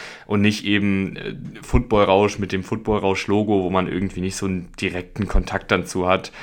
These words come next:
Deswegen da die kleine Änderung, ähm, haben auch schon einige von euch mitbekommen. Ich habe da einen kleinen Tweet zu abgesetzt. Wer auf Twitter ist, kann da gerne vorbeischauen. Ähm, das als kleine Orga, äh, vor der richtigen Folge.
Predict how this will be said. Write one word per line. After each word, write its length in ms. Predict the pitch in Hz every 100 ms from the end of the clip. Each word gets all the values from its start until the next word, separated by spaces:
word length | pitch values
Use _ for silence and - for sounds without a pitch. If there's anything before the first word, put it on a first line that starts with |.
| - - -
Deswegen 440 | 95 104 101 101
da 160 | 92 95
die 100 | 98
kleine 300 | 98 95 92
Änderung, 520 | 127 117 104 107 104 -
ähm, 600 | 90 92 92 92 87 92
haben 220 | 85 92
auch 100 | 90
schon 140 | - 95
einige 280 | 90 92
von 120 | 92 90
euch 160 | 87
mitbekommen. 420 | 113 107 92 101
Ich 80 | 95
habe 100 | 90
da 60 | 87
einen 80 | 87
kleinen 200 | 90 87
Tweet 280 | - 101 -
zu 120 | 98
abgesetzt. 600 | 104 - 95 98 - - - - -
Wer 160 | 120
auf 80 | 120
Twitter 300 | - 113 113
ist, 300 | 107 107 -
kann 180 | 101 98
da 80 | 95
gerne 260 | 82 98
vorbeischauen. 760 | 92 90 92 104 - 98 98 92
Ähm, 460 | 87 87 87 87 87 - _ _ - - -
das 240 | 120 -
als 180 | 120 -
kleine 320 | - 110 120
Orga, 800 | 87 123 104 95 98 95 95 92
äh, 40 | 90
vor 640 | - - 120 120 120 110 107 - - - - - -
der 360 | 95 95 95
richtigen 640 | 107 107 104 95 95 92 92
Folge. 540 | - 113 123 117 113